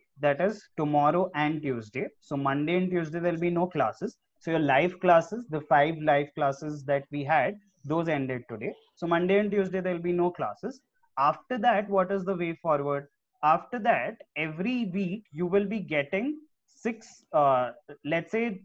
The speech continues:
uh, on Wednesday. Let's take an example of one day. As to in one day, what would you get? In one day, you would get a class of accounts, which will be of two hours. You will get a class of maths, which will again be of two hours. And with that, you will get a class of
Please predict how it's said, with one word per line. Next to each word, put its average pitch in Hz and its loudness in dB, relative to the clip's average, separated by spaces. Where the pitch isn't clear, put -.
uh, 147 6
on 180 4
Wednesday. 156 -2
Let's 147 -4
take 185 -4
an 190 -2
example 175 0
of 175 -4
one 151 0
day. 127 -8
As 139 -8
to 190 -2
in 185 2
one 175 2
day, 190 4
what 165 0
would 160 -4
you 135 -2
get? 104 -14
In 208 2
one 214 4
day, 208 6
you 226 -4
would 196 -4
get 165 -2
a 220 0
class 180 4
of 208 -4
accounts, 151 0
which 147 -6
will 151 -6
be 143 -6
of 143 -4
two 117 -6
hours. 143 -6
You 151 -6
will 170 -2
get 175 2
a 220 2
class 175 2
of 214 -4
maths, 151 -2
which 151 -10
will 165 -2
again 143 -2
be 139 -6
of 135 -6
two 113 -8
hours. 165 -4
And 214 0
with 175 -2
that, 196 4
you 220 -4
will 220 -2
get 170 -2
a 226 -4
class 190 0
of - -8